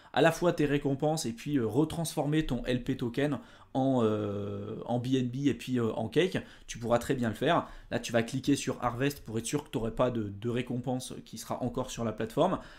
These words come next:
Là tu auras juste à cliquer sur arrêter le, le, le farming en fait si tu veux. Tu vas récupérer ton, euh, ton, ton L P token, tu vas aller après dans l'onglet, euh, ici, euh, Liquidity, tu vas redonner ton, ton L P token et on va te,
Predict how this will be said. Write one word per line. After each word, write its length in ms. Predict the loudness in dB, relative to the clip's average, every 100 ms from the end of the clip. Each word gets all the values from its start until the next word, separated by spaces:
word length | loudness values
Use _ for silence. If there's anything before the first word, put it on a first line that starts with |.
| -4
Là 120 | 0 2
tu 100 | 4
auras 140 | 4
juste 220 | 2 0
à 60 | -2
cliquer 340 | -2 0 0
sur 240 | 0 -4 2
arrêter 560 | 4 4 4 4 2
le, 240 | 2 0 -2 -8 -18 -6
le, 280 | -2 0 -2
le 160 | -4
farming 460 | 2 4 4 2 0
en 80 | 0
fait 240 | 0 0
si 140 | -6
tu 120 | -6 0
veux. 280 | 2 2 0 -18
Tu 120 | -4 2
vas 80 |
récupérer 600 | 4 4 2 2 2 2
ton, 280 | 0 -4 -4 -2
euh, 300 | -2 -2 -4
ton, 380 | -4 -4 -4
ton 200 | -4 0
L 80 | 0
P 140 | 0 0
token, 440 | 0 0 0 -2 -8 -16 -10
tu 140 | 0
vas 80 | 2
aller 320 | 4 6 6
après 320 | 2 2 0
dans 160 | 0 -2
l'onglet, 480 | -2 -2 0 0 0
euh, 160 | -4 -8
ici, 440 | -8 -8 -4 -2
euh, 180 | -2 -4 -12 -6
Liquidity, 760 | -2 0 2 2 0 -4 -4
tu 100 | -2
vas 100 | -2
redonner 540 | 2 4 6 4 2 0
ton, 280 | -2 -2 -2
ton 180 | -2
L 100 | -2
P 120 | -2 -4
token 340 | -2 2 2
et 60 | 0
on 60 |
va 120 | -2 -2
te, 240 | -2